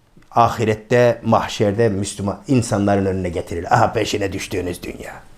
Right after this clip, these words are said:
Peçesi olduğu için göremiyoruz. Ya, Üstad o, o diyor ki, eğer diyor peçesini İhtiyarlar Risalesi'nde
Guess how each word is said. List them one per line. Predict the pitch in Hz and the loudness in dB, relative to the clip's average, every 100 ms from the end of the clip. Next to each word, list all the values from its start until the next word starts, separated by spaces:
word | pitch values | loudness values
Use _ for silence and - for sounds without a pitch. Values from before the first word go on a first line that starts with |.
| - 135 - - - - - - - - - | -20 -20 -20 -20 -20 -20 -20 -18 -18 -18 -8
Peçesi | - 107 127 - | -2 2 2 4
olduğu | 107 101 123 | 2 4 2
için | 165 104 85 | 0 -2 0
göremiyoruz. | 87 87 92 87 - - - - - _ _ - - - - - - - - - - - - - - - - - - - - - - - | 0 0 2 2 0 -2 -10 -12 -16 _ _ -20 -20 -20 -20 -20 -20 -20 -20 -20 -20 -20 -20 -20 -20 -20 -20 -20 -20 -20 -20 -20 -6 4
Ya, | 98 110 107 - - - - - - - - - 131 | 6 8 6 4 -2 -8 -18 -14 -12 -12 -14 -4 -2
Üstad | - - 175 | 0 2 4
o, | 120 120 117 | 6 4 4
o | 110 107 | 4 6
diyor | 143 214 - | 6 6 4
ki, | 95 90 | 2 6
eğer | 120 117 95 | 6 6 6
diyor | 104 95 | 2 0
peçesini | - 117 - - 98 98 | -2 -2 0 0 2 2
İhtiyarlar | - - 104 107 90 | 0 2 4 6 4
Risalesi'nde | 87 - 90 82 - 82 80 76 | 0 0 0 -2 -4 -4 -6 -8